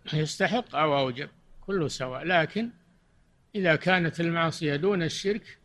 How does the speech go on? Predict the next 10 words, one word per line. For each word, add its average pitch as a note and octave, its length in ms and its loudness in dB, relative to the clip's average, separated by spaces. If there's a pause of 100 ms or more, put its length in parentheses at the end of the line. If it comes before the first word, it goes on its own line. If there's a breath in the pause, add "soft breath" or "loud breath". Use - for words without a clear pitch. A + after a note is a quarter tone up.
(120)
فهي G3 200 0
تحت - 300 -4
المشيئة، C#3 520 0
إن - 640 -20
شاء - 260 -4
الله D3 340 6
عذبه A3 440 4
وإن D#3 320 4
شاء D#3 380 6
غفر E3 500 2